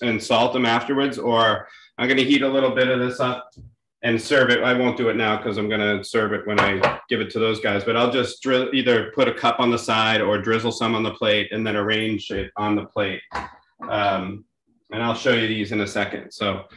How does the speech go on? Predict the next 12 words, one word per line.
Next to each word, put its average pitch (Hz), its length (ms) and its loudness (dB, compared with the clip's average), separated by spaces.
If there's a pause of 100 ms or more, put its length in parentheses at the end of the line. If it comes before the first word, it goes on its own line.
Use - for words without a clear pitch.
(300)
while 131 180 4
that's 165 240 2
happening, 151 420 4
I 127 80 2
wanna 131 180 0
get 127 180 -2
started 123 420 0
on, 113 420 -4 (140)
um, 104 520 -6 (420)
the 113 100 -6
pasta - 560 -2
because, 117 920 -2